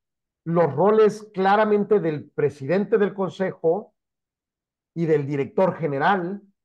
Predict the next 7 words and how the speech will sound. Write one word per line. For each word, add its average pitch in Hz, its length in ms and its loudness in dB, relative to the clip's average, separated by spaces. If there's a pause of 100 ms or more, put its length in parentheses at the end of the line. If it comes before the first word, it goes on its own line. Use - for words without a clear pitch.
(160)
el 123 160 -12
C 175 360 -6
E 180 60 2
O, 202 500 0 (640)
porque 160 640 -2 (1800)
son 196 340 2
realmente 208 600 4